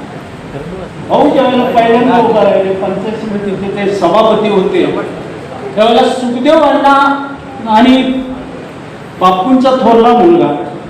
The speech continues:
हे सगळेजण माझ्याकडे आले आणि मला म्हणले, "भाऊंच्या प्रचारासाठी आम्हाला दोन ट्रक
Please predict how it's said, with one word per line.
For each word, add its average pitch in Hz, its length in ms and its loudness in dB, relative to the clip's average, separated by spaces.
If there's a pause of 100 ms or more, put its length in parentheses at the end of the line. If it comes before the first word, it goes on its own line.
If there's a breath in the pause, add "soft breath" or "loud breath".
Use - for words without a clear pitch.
(680)
हे 233 160 4
सगळेजण 247 520 4
माझ्याकडे 214 460 2
आले 185 240 2
आणि 151 420 -2
मला 185 160 2
म्हणले, 220 340 0 (600)
"भाऊंच्या 254 380 4
प्रचारासाठी 185 1040 2 (580)
आम्हाला 233 340 4
दोन 262 440 2
ट्रक 220 260 2